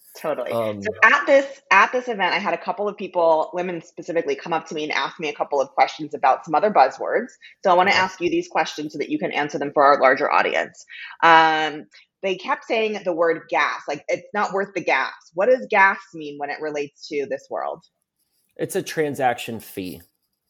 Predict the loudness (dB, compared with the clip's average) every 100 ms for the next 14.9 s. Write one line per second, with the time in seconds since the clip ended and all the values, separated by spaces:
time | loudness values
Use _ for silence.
0 | _ _ _ -20 -4 0 4 2 2 0
1 | 0 0 -2 -4 -2 -2 -2 -4 -6 _
2 | _ _ _ 4 4 4 -2 2 0 0
3 | -4 -2 -2 -6 0 2 4 2 0 -2
4 | -6 -8 -6 -6 -4 -4 -4 -10 -6 -2
5 | 2 2 0 -4 _ _ _ -4 -2 0
6 | 0 -2 -6 -2 -2 -2 -4 -6 -8 -6
7 | 0 0 0 -2 -4 -6 -12 _ _ -8
8 | -8 -6 -4 -4 0 0 0 0 2 6
9 | 8 8 4 -2 -8 -18 -6 -4 -4 -4
10 | -2 2 2 0 -2 -2 -2 -4 -4 -6
11 | -6 -6 -6 -4 -2 -2 -6 -2 -2 0
12 | -2 -4 -4 -4 -6 -8 -8 -4 -2 -2
13 | -4 -8 -6 -4 -4 -4 -4 -8 -10 -8
14 | -6 -2 -4 -6 -12 -4 0 0 -2